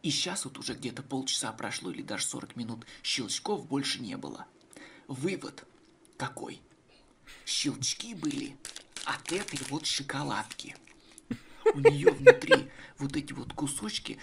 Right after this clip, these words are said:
которые по вкусу по-, по-, похожи на попкорн. Видимо, а-, они,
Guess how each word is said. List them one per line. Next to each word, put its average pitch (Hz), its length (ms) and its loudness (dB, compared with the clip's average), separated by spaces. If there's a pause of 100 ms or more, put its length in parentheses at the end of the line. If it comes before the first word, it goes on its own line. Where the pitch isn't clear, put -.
(140)
которые - 380 -2
по 139 160 -6
вкусу - 340 -4
по-, 131 80 -6
по-, 135 160 -8
похожи - 480 -2
на 123 80 -4
попкорн. - 560 -4 (1040)
Видимо, 143 600 0 (340)
а-, 139 140 -2 (480)
они, 170 500 -2